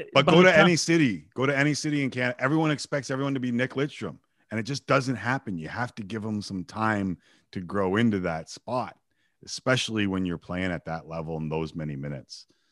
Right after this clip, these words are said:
Speaker 1: So th-, when I, when I went into this year, I said, "Listen, that's too young. You can't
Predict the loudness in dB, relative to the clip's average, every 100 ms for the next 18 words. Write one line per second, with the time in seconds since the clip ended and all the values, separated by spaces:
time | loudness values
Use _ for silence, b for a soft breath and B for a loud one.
0 | _ -16 -6 -2 -2 -4 -2 2 2 2
1 | 2 4 8 8 8 8 6 4 6 8
2 | 8 8 4 _ _ _ -14 -4 -2 0
3 | 0 -2 -8 -10 -14 -14 -2 2 4 4
4 | 2 0 -2 -6 _ _ -2 -2 -2